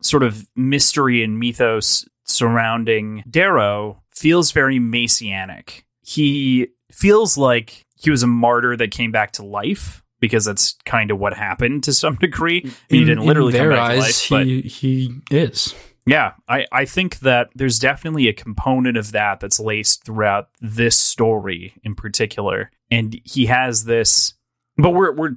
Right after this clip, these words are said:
Speaker 1: we're, we're also trapped in his perspective, and he doesn't think like that at all, right? He
Speaker 2: Right.
Speaker 1: doesn't think himself a messianic figure. He mostly thinks he's a fuck up and is mostly confused
Speaker 2: I mean,
Speaker 1: about
Speaker 2: he's,
Speaker 1: what he's doing. He's
Speaker 2: he's
Speaker 1: got the
Speaker 2: also
Speaker 1: ultimate
Speaker 2: right.
Speaker 1: imposter syndrome.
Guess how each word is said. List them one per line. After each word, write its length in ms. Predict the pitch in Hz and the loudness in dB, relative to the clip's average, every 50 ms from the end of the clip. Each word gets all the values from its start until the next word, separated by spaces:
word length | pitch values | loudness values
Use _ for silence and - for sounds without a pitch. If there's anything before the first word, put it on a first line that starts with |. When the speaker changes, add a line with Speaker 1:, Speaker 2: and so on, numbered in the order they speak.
| - - | -10 -10
Speaker 1:
we're, 300 | 147 147 156 151 151 156 - | -6 -2 0 0 -2 -2 -2
we're 180 | 147 147 160 | 0 2 2
also 220 | 170 165 - 180 147 | 4 4 2 0 0
trapped 480 | 120 - - 156 139 135 143 - - | -2 -2 -2 0 0 0 -2 -4 -4
in 100 | 151 139 | -4 -4
his 220 | 123 131 123 - - | -2 0 0 -2 -2
perspective, 760 | - 131 110 - - - 113 - _ - 156 156 170 170 - - _ _ | -2 -4 -4 -2 -2 -2 -2 -4 _ -4 -4 -4 -4 -6 -8 -14 _ _
and 140 | - 160 160 | -4 -4 -2
he 160 | - 202 202 | 0 0 2
doesn't 320 | 190 196 180 - 175 123 - | 4 4 2 0 -2 -6 -10
think 300 | _ - 165 165 - - | _ -6 -4 -2 0 0
like 180 | 156 147 120 | 0 0 2
that 200 | 131 127 120 113 | 2 0 0 0
at 120 | 113 107 117 | 0 0 0
all, 460 | 143 156 - - - - - - _ _ _ _ _ _ _ _ - | 0 0 -2 -4 -10 -18 -20 -20 _ _ _ _ _ _ _ _ 2
right? 240 | 123 123 135 - _ _ | 2 2 0 -2 _ _
He 100 | - 123 | -2 0
Speaker 2:
Right. 160 | 117 196 208 | 2 4 4
Speaker 1:
doesn't 280 | 202 185 156 151 135 117 | 4 4 4 2 0 -2
think 200 | - 147 131 110 | -4 -4 -6 -4
himself 420 | 113 113 110 - - 127 131 127 | -4 -2 -2 0 2 2 0 0
a 40 | 135 | -2
messianic 600 | 117 110 104 107 - - 113 98 101 107 110 104 | -2 -2 -2 -2 -4 -6 -6 -8 -8 -8 -8 -6
figure. 380 | - - 127 123 135 156 180 170 - - - _ _ | -4 -2 -2 0 2 2 0 0 -4 -10 -20 _ _
He 200 | - 185 190 175 | 0 2 2 4
mostly 480 | 151 143 147 165 180 - - - 156 135 | 4 4 4 4 4 2 2 0 -2 -2
thinks 260 | - 165 156 147 - | -2 -4 -2 -2 -2
he's 160 | 160 151 139 | -2 0 0
a 80 | 151 143 | -2 0
fuck 300 | - - 190 - - 135 | 2 0 0 0 0 -2
up 180 | 107 101 - - - | -4 -4 -6 -4 -2
and 160 | 135 113 127 | -2 0 2
is 160 | 135 120 - | 2 0 0
mostly 480 | 143 131 127 143 160 151 - - 170 147 | 0 0 2 2 4 4 4 2 0 -2
confused 920 | - - 139 123 110 - - 160 165 - 160 120 110 113 - - - 160 | -2 -2 -2 -2 -2 0 0 0 2 4 2 4 2 2 0 0 -2 0
Speaker 2:
I 60 | 165 | 2
mean, 180 | 165 156 160 156 | 4 4 4 4
Speaker 1:
about 100 | 147 135 | 4 4
Speaker 2:
he's, 60 | 127 127 | 4 2
Speaker 1:
what 80 | 127 | 2
he's 120 | 127 120 113 | 0 0 2
doing. 220 | 139 131 117 101 | 2 2 2 2
He's 200 | 95 - 151 254 | 0 2 2 4
Speaker 2:
he's 20 | |
Speaker 1:
got 100 | 262 185 | 4 4
the 60 | 156 135 | 4 2
Speaker 2:
also 240 | 120 113 - - | 0 0 0 -2
Speaker 1:
ultimate 240 | - 90 92 139 131 | -2 0 -2 -2 -2
Speaker 2:
right. 100 | 127 127 | 0 0
Speaker 1:
imposter 420 | 123 - 131 131 135 - - 113 101 | 2 2 2 2 2 0 -2 0 0
syndrome. 460 | - - 98 98 92 92 95 92 | 0 -2 -2 -6 -8 -8 -8 -8